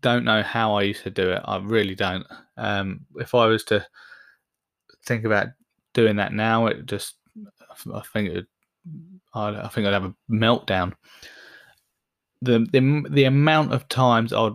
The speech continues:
run around getting stressed because I couldn't find my car keys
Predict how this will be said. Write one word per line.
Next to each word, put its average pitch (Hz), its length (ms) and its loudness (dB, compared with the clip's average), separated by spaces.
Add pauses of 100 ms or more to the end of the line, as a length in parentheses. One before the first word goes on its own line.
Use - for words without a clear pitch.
run 117 260 -2
around 107 300 -2
getting 110 180 -2
stressed - 580 -2
because 107 240 -6
I 104 60 -4
couldn't 107 240 -4
find 110 200 -4
my 101 100 -4
car 113 300 0
keys 110 480 -2